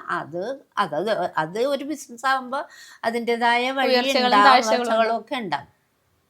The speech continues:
Speaker 1: പ്രശ്നങ്ങളും ഉണ്ടാവും.
Speaker 2: ഉം.
Speaker 1: അതിനൊക്കെ ഫേസ് ചെയ്യാന്നുള്ളതാണ് നമ്മുടെ ലക്ഷ്യം.
Speaker 2: അമ്മ, ഇതിപ്പം ഈ ഒരു A to Z സ്റ്റാർട്ട് ചെയ്തത് മുതലാണോ, ആ, ഡ്രൈവിംഗ് ലൈസൻസും കാര്യങ്ങളും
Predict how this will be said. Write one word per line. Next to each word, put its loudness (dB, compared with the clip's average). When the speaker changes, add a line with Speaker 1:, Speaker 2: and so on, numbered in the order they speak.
Speaker 1:
പ്രശ്നങ്ങളും -10
ഉണ്ടാവും. -10
Speaker 2:
ഉം. -20
Speaker 1:
അതിനൊക്കെ -10
ഫേസ് -6
ചെയ്യാന്നുള്ളതാണ് -6
നമ്മുടെ -8
ലക്ഷ്യം. -14
Speaker 2:
അമ്മ, -2
ഇതിപ്പം -2
ഈ -2
ഒരു 0
A 2
to -4
Z -4
സ്റ്റാർട്ട് -2
ചെയ്തത് -4
മുതലാണോ, -2
ആ, -2
ഡ്രൈവിംഗ് -2
ലൈസൻസും -8
കാര്യങ്ങളും -4